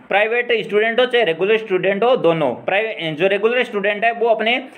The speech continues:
college के अंदर संपर्क कर लें। इस संबंध में नियमित रूप से अध्ययनरत परीक्षार्थी संबंधित महाविद्यालय विभाग निर्देश फाइल असाइनमेंट तैयार कर जमा करवाएंगे। जो रेगुलर स्टूडेंट है वो अपनी कॉलेज के अंदर है, फाइल है, असाइनमेंट है, उनको जमा करवाना है, कॉलेज में संपर्क करना है।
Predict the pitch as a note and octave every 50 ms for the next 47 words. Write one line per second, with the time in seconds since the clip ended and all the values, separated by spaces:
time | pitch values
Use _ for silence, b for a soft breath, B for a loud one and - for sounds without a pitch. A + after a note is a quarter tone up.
0 | G3 - - - - - - - F3 F3 G3 G#3 G3 F#3 A3 G#3 G3 A#3+ A#3+ -
1 | F#3+ D#3+ D3+ E3 F#3 F#3 - - C3 B2+ B2 B2 A#2 A2+ A2+ - B B B B
2 | B B - - A3 A3 A3 A3+ G#3+ G#3 A3+ A#3 A#3 A#3 A#3 A3+ G3+ E3+ D#3+ E3
3 | F3 F#3 G3 G#3 A#3+ C4 B3+ C4 G#3 A3 A3+ A#3 A3+ A3+ - - A3 A3 G#3+ D3+
4 | C#3+ C#3+ C#3+ D#3+ E3 D#3+ D#3+ F#3+ G3 G3 - F#3 G3 G3 G3 - G#3+ G3+ G3 G3+
5 | G#3+ G3 G3+ F3+ E3 F3 F#3+ G3 G3 A3 A3+ A3 A#3 A3 G#3+ A3 - B B B
6 | - D3 C3+ C#3+ D#3+ E3 F3 E3 F3+ F#3 F#3 F#3 G3+ G3+ F#3 D#3 D3+ C#3+ C#3 C#3+
7 | D#3 E3+ F#3 F#3 F3 E3+ D#3+ D3+ G3+ G3+ G3 F#3+ - - D3+ E3 F3+ F#3 E3 D3+
8 | D#3+ D3 D3+ D3+ D#3+ F3+ F#3 F3+ - E3 D#3+ D#3+ E3 E3+ E3 - F3+ E3+ C#3 D3
9 | D3 D3+ E3 F3+ F3 - D3+ C3+ C3+ B2+ B2 A#2+ A#2+ A#2+ A#2+ A#2 A2+ A2+ - -
10 | - - C#3+ C#3 C3 F3+ G#3+ A3+ G#3+ G#3 G3+ F#3 G#3 A3+ B3+ C4+ B3 - G3+ F3
11 | D#3 D3+ E3 E3+ F3 E3+ G3 G#3 G3+ A3 G#3+ G#3+ G#3 G#3+ G#3+ - E3 D3+ D3+ E3
12 | F#3 F3+ F#3 G#3 G3+ G3 F#3+ F#3 G3 G#3 G#3 - C#3+ C#3 C#3+ D#3 E3 E3+ F#3+ G3+
13 | E3+ - C#3+ C3+ C#3+ D3 D#3+ F3 F#3 F#3 F#3+ G#3 - - E3 F3 F#3 F3+ G#3 D#3
14 | D3 D3 F3 F3 F#3 F#3 F#3 F#3 F3+ F3+ F#3+ G#3 G3+ F3 D3+ C#3+ D#3 D#3 D#3+ F#3
15 | G#3+ G3+ F#3 C#3+ C3+ C3 F3+ G3 G3+ - D#3 C3 A#2+ A#2+ A2+ A2 B2 A#2+ - -
16 | - -